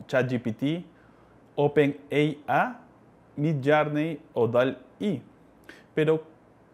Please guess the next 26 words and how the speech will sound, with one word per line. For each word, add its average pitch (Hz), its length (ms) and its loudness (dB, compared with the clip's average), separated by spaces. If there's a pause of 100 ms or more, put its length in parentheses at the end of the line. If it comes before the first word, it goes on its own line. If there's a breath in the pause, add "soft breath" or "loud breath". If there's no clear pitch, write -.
(120)
¿qué 294 120 2
realmente 208 540 0
significan 160 680 -4
estas 147 360 -2
herramientas 127 800 -2
y 139 120 -6
cuál 135 280 0
es 139 140 -2
su 123 160 -4
uso? 147 340 -6 (520 loud breath)
¿Cuáles 247 360 2
son 196 180 0
los 185 160 0
puntos 208 440 0
positivos 160 680 -2
y 120 80 -2
fuertes 170 480 0
de 123 80 0
la 117 60 -2
inteligencia 113 580 -2
artificial 127 640 -4 (180)
y 120 140 -6
cuáles 135 340 2
son 131 140 -4
las 127 120 -4
consecuencias? 127 760 -6